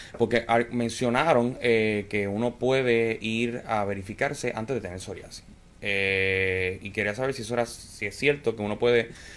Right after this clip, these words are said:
eh, orientar a las personas para que vayan y se verifiquen, eh, si empiezan a ver una mancha pequeña, eh, para que eso no empiece a propagarse, porque ustedes no tienen idea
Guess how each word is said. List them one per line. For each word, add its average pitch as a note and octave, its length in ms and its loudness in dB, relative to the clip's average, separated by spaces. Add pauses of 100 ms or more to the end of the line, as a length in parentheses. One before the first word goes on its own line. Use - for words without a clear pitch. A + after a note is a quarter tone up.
(200)
eh, G#2 880 4
orientar A2+ 400 2
a B2+ 60 6
las C3+ 80 4
personas C#3+ 400 0
para A2 240 2
que G2+ 280 -2
vayan C#3 360 6
y - 20 0
se A#2 140 0
verifiquen, A2 640 -2 (640)
eh, G#2 320 0
si - 120 -4
empiezan A2 360 -2
a - 20 4
ver A#2 140 4
una A#2 160 4
mancha G#2+ 320 0
pequeña, B2 720 2 (140)
eh, G2+ 520 0
para G#2+ 160 2
que F#2+ 60 -2
eso G2 120 -4
no B2 60 -2
empiece A2+ 220 -4
a B2+ 40 2
propagarse, G2 600 0 (380)
porque A#2 100 0
ustedes B2+ 180 2
no B2 80 2
tienen A2 240 2
idea G2 560 -2